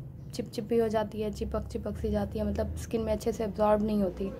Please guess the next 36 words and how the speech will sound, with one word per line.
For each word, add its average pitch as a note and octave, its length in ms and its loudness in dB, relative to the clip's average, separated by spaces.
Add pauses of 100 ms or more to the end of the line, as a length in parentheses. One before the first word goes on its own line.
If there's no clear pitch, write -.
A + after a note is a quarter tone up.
(480)
बिल्कुल G#3+ 300 4
ऊपर G3+ 180 0
patches G#3+ 380 0
से - 140 -2
बनना G3 280 2
start G3 380 -4
हो G3+ 60 0
जाते G3 260 -2
हैं, G3+ 120 -2
तो G3+ 360 -2 (560)
मुझे G#3 280 0
नहीं A3 200 2
पसंद G#3+ 340 -2
आई। G#3 120 2
ये G#3 280 2
था G#3+ 380 -2
इन G#3+ 180 -2
products G#3 420 0
का A3+ 180 -6
review G#3 460 0 (800)
जो G#3 180 2
था, G#3 340 -2
मतलब G3+ 340 0
कि G#3+ 240 -2
ना G#3 200 4
तो G#3 140 2
ये B3 120 2
बहुत B3 280 6
अच्छे B3+ 240 2
हैं B3 300 -2
और A3+ 120 -2
ना A#3+ 100 2
ही B3 140 4
ये A#3 60 8
बुरे G3 260 4
हैं, F3+ 180 -2